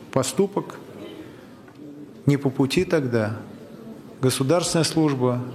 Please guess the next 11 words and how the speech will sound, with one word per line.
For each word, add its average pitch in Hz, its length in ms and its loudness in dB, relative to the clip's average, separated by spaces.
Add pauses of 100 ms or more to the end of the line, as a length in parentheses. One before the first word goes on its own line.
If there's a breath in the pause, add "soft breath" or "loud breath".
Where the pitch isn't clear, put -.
(160)
занятие 131 640 6
должности, 147 760 4 (920)
просьба 135 640 6 (440)
председателя 151 400 4
комитета 147 480 4
по 131 180 4
безопасности 123 960 2 (480)
вместе 120 720 4 (400)
с - 80 -14
правоохранительными 175 640 4
органами 135 480 4